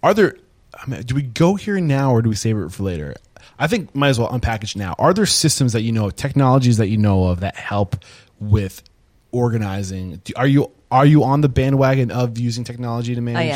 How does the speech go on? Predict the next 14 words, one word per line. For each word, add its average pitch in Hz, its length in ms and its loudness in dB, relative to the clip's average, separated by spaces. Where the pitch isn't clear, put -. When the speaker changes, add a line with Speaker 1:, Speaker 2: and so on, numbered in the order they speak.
Speaker 2:
am. 131 60 -14
I 180 100 0
Speaker 1:
Okay. 151 80 0
Speaker 2:
am. 131 180 -6
Look, 220 260 2
I, 240 400 2
I've 214 180 2
always 214 200 4
believed 160 380 -4
that 151 300 -2
managers 165 500 -4
should 135 180 -6
be 135 100 -8
thinkers. - 760 -10